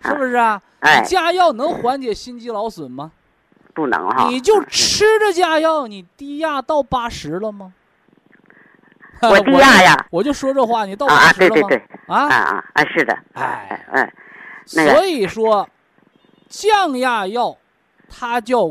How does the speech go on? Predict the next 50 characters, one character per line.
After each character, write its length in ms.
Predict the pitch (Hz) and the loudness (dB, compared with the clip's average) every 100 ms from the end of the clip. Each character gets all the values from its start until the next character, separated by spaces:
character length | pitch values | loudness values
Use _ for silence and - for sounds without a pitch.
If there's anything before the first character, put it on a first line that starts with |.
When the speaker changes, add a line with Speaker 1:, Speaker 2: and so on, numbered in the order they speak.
| - | -6
Speaker 1:
控 600 | - - 220 440 381 240 | -12 -4 2 2 2 -6
制 400 | 180 220 208 151 | -8 -4 -2 -2
血 360 | 117 - - 90 | -6 -12 -14 -14
压。 160 | 135 180 _ _ _ _ _ - | -16 -18 _ _ _ _ _ -6
Speaker 2:
啊， 100 | 127 | -6
啊， 280 | - - - - | -4 -8 -8 -12
啊， 100 | - - - | -14 -14 -12
是。 120 | - - _ _ | -12 -14 _ _
Speaker 1:
你 140 | 269 | -6
得 120 | 403 269 | -4 -2
控 160 | - 466 466 | -2 -2 0
制 80 | 349 | 0
到 160 | 330 277 | 2 2
理 220 | 196 285 440 | -2 -8 -6
想 300 | 254 135 143 | -6 -6 -10
八 220 | 294 302 | -8 -8
十、 200 | 339 - | -8 -8
一 120 | 330 339 | -6 -4
百 120 | 165 | -4
二、 220 | 220 247 | -4 -6
三， 340 | - 220 226 175 | -4 -4 -4 -6
这 100 | 220 | -4
叫 160 | 214 | -4
用 180 | 220 262 | -4 -4
药 160 | 254 226 | -4 -4
得 140 | 170 | -4
当。 160 | 277 339 _ _ _ _ _ | -8 -8 _ _ _ _ _
Speaker 2:
哎， 120 | - 143 127 | 0 2 2
哎。 440 | 110 - - - | -2 -8 -12 -14
Speaker 1:
你 120 | 202 226 | -10 -10
吃 320 | - - 370 | -10 -10 -6
降 160 | 403 359 | -4 0
压 60 | |
药 120 | 370 349 | 0 0
吃 220 | - 359 | -4 -4
一 120 | 359 | -4
堆， 300 | 277 285 285 220 | -6 -8 -8 -12
血 200 | - 202 | -12 -8
压 160 | 285 277 | -6 -4
没 120 | 269 | -6
降 160 | 294 | -4
下 80 | 247 | -2
来， 320 | 180 165 233 - _ - - 180 131 | -2 -2 -2 -6 _ -2 2 4 2
Speaker 2:
<laughs> 680 | 117 - _ _ _ - - | -4 -16 _ _ _ -20 -8
Speaker 1:
有 180 | 170 180 | -4 -2
啥 180 | 208 | -2
用 80 | 302 427 427 | -2 -4 -2
啊？ 220 | 359 320 - _ _ | -2 -2 -12 _ _
Speaker 2:
对 260 | - 151 120 | 0 0 0
呀， 220 | 104 - | -4 -10